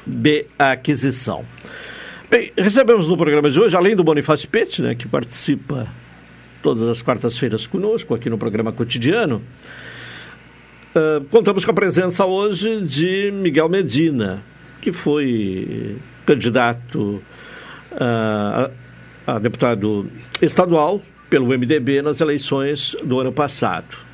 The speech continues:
Portanto, é uma liderança nova no M D B. E é engenheiro civil, portanto, é profissional da área de construção civil.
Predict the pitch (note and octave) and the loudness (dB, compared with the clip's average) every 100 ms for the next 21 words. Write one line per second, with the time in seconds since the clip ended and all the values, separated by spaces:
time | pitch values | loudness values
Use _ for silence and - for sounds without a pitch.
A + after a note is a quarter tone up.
0 | - - B2+ B2+ A#2+ A2+ - - - - | -20 -18 -12 -6 -4 -6 -10 -18 -20 -20
1 | - - - - A#2+ A#2 A2 G#2+ G#2 G2+ | -20 -20 -20 -8 -2 0 0 0 -2 -4
2 | G#2 - - A#2+ A#2+ B2 A#2+ A#2+ C3+ B2+ | -6 -6 -4 -2 0 0 0 0 -2 0
3 | A#2+ A#2+ A#2 B2 B2 - A#2+ A#2+ A2 B2 | 0 0 0 -2 -4 -6 -2 -2 0 0
4 | G2 G2+ - - - - - D#3+ D3+ D#3+ | 0 -4 -6 -16 -20 -20 -6 -2 0 0
5 | D#3 A2+ A2 G#2 C#3 D#3 G3+ A#3 C#4+ E4+ | -2 -2 -4 -6 -8 -10 -12 -12 -14 -14
6 | E4+ C3+ A#2+ B2 A#2+ G3 B2+ D#3 F3 E3+ | -6 0 2 2 0 0 2 2 0 -2
7 | A2+ F#2 A#2+ A#2+ - - - - - - | -8 -4 -4 -4 -8 -16 -20 -20 -20 -20
8 | - - A#2 G#2+ B2+ A#2+ C3 A#2 A#2+ A#2 | -12 -4 -4 -2 -2 0 0 0 0 0
9 | A2+ A2+ G#2 A#2+ G2 - F#2+ - A2+ A#2 | 0 -2 -4 -6 -6 -8 -6 -2 -2 -2
10 | - E3+ - A2 A2 A2 F2 | -6 -4 -2 0 0 0 -2